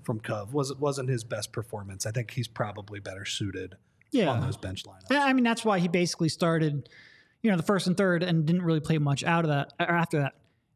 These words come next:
Speaker 2: I don't think you can ramp up Cove to a thirty-five minute pregame player like you might have been during his first stint here. But they really, I mean, they were just desperate. Like, we talked about House, like, he was borderline unplayable for most of the
Speaker 1: Unplayable.
Speaker 2: game. And
Speaker 1: Yeah.
Speaker 2: they, they
Speaker 1: Morris too.
Speaker 2: d-, sure, that's thirty-six minutes that you can't get,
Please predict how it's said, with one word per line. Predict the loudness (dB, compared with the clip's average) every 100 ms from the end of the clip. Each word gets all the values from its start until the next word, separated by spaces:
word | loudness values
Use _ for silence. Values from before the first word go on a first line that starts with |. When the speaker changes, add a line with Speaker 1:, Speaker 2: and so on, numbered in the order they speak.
| _ _
Speaker 2:
I | 2
don't | 4
think | 2 0
you |
can | 0 2
ramp | 2 2 0
up | -2
Cove | 0 0 0
to | -2
a |
thirty-five | -2 0 0 2 2 2
minute | 2 0
pregame | 0 2 2
player | 2 2 2
like | 0 0
you |
might | 0 0
have | 0
been | 0 2
during | 2 0
his | -6
first | -2 0 0
stint | 0 -2
here. | -2 -4 -6 -14 _ _ _
But | 0 2 2
they |
really, | 4 4 4 4
I |
mean, | 4 4 4
they | 4
were | 2
just | 0 -2 -2
desperate. | 0 -2 0 -2
Like, | -2 0
we | 2
talked | 2 0
about | 0 0
House, | 2 2 0 0
like, | -2
he | 2
was | 2 2 -2
borderline | -2 0 2 2 2 2
unplayable | 2 2 0 0 0
for |
most | 2 2 0
of | 0
the | 0
Speaker 1:
Unplayable. | 0 -2
Speaker 2:
game. | -2
And | 0 2
Speaker 1:
Yeah. | 4
Speaker 2:
they, | 2 0 _
they | 2
Speaker 1:
Morris | 2 2 -2
too. | -12 -14 _ -8
Speaker 2:
d-, | -2
sure, | 0 2 2 2 0 0
that's | 0 0 2
thirty-six | 2 2 0 -2 2
minutes | 2 2
that | 2
you | 0
can't | 2 0 2
get, | 0 0